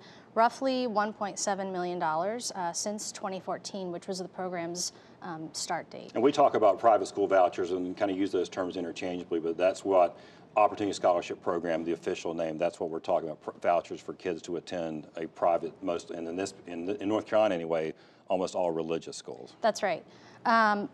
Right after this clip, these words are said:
Speaker 1: a couple other things I've learned about the school. Uh, it has a highly competitive basketball program. Most recently, uh, one of its graduates was Dennis,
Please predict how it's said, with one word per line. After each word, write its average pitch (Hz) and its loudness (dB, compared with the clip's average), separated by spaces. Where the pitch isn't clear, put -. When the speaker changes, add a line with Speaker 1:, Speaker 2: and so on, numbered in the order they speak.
Speaker 1:
a 247 6
couple 311 4
other 254 6
things 254 2
I've 202 2
learned 214 2
about 208 2
the 220 -4
school. 254 0
Uh, 208 6
it 214 -6
has 226 0
a 202 0
highly 320 4
competitive 196 0
basketball 180 0
program. 175 -6
Most 214 -2
recently, 214 0
uh, 185 4
one 208 0
of 208 0
its 190 -2
graduates 208 0
was 180 -4
Dennis, 180 -6